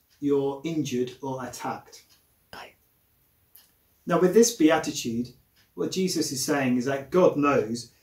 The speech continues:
that his followers, his, uh, or Christians, will be persecuted. And what Jesus is saying is, if you are persecuted for doing right, you will be blessed and inherit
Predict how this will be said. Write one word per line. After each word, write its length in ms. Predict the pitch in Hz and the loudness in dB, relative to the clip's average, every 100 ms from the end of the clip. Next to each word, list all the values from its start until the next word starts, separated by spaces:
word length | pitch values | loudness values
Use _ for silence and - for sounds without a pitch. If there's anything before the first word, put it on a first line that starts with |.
| _ | _
that 120 | 139 127 | -8 -4
his 220 | 131 - | -4 -2
followers, 560 | 175 135 107 135 143 | 0 0 0 -6 -6
his, 240 | 123 - - - | -8 -10 -12 -14
uh, 60 | |
or 280 | 113 113 113 | -12 -10 -12
Christians, 760 | - - 151 - 110 135 147 - _ _ _ _ 139 | -8 -4 -4 -4 -8 -8 -10 -16 _ _ _ _ -4
will 260 | 147 160 | 2 4
be 140 | 151 147 | 4 2
persecuted. 880 | 156 139 135 - 120 107 - 104 - - _ _ _ _ _ _ - _ _ - _ _ _ _ - | 0 0 0 -6 -10 -14 -12 -16 -16 -20 _ _ _ _ _ _ -20 _ _ -20 _ _ _ _ -6
And 400 | 147 147 147 139 - _ _ _ _ _ | 0 0 0 -4 -12 _ _ _ _ _
what 180 | 202 220 | 4 4
Jesus 340 | 233 - 165 | 4 0 -2
is 100 | 143 | -2
saying 260 | 170 151 135 | 0 2 0
is, 200 | 131 - | -4 -4
if 160 | 202 | -2
you 180 | 190 180 180 | 0 0 4
are 260 | 214 196 | 4 4
persecuted 800 | - 120 - 113 113 110 120 - - | -2 -6 -6 -12 -12 -10 -8 -10 -14
for 200 | _ - | _ -12
doing 400 | 135 143 127 123 | -4 -2 -2 0
right, 520 | 143 - - - - - _ _ _ _ _ _ _ _ | 0 -2 -4 -12 -16 -20 _ _ _ _ _ _ _ _
you 180 | 156 170 | 2 4
will 100 | 156 | 4
be 120 | 175 | 0
blessed 540 | - 170 156 - - | 0 2 2 0 -8
and 160 | 135 135 | -6 -4
inherit 580 | 131 127 143 135 135 | -4 -2 -2 -2 -4